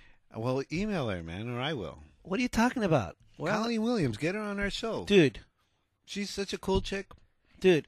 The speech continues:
Speaker 1: She
Speaker 2: I'm
Speaker 1: would rock the garage, man.
Speaker 2: Uh, for those of you who don't know, who don't, not in the, from the L A area, uh, Colleen Williams is the best anchor in Southern California. She is a friend of mine,
Speaker 1: And
Speaker 2: and
Speaker 1: she's
Speaker 2: my
Speaker 1: a
Speaker 2: brother,
Speaker 1: cool chick,
Speaker 2: and my
Speaker 1: eh?
Speaker 2: brother
Speaker 1: <laughs>
Speaker 2: has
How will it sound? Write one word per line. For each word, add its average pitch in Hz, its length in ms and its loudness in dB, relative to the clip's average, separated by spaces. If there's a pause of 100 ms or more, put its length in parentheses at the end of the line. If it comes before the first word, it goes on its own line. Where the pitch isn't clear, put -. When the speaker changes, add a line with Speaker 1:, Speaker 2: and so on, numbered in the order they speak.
(120)
Speaker 1:
She 214 80 2
Speaker 2:
I'm 220 80 4
Speaker 1:
would 135 240 2
rock 165 360 0
the 127 160 2
garage, 127 560 -4
man. 95 300 -12 (640)
Speaker 2:
Uh, 170 140 6
for 185 120 2
those 208 200 8
of 185 100 6
you 170 60 10
who 165 80 8
don't 160 200 10
know, 156 220 10
who 151 80 8
don't, 156 320 4
not 156 220 2
in 165 80 -8
the, 143 40 -6
from 156 200 -2
the 143 100 0
L 147 160 4
A 131 100 2
area, 131 280 4
uh, 135 100 -2
Colleen 160 480 2
Williams 131 480 2
is 117 280 -4
the 123 300 -2
best 156 400 0
anchor 143 480 -4
in 117 120 -6
Southern 139 320 -2
California. 156 960 2
She 123 280 -4
is 104 140 -4
a 101 60 -6
friend 143 320 -4
of 131 100 0
mine, 135 500 0
Speaker 1:
And 147 140 0
Speaker 2:
and - 20 -2
Speaker 1:
she's 143 220 0
Speaker 2:
my 151 60 4
Speaker 1:
a 147 40 0
Speaker 2:
brother, 135 280 6
Speaker 1:
cool 160 80 2
chick, 220 440 2
Speaker 2:
and 147 240 2
my 151 100 6
Speaker 1:
eh? 147 40 4
Speaker 2:
brother 190 380 2
Speaker 1:
<laughs> - 0 -
Speaker 2:
has 143 500 2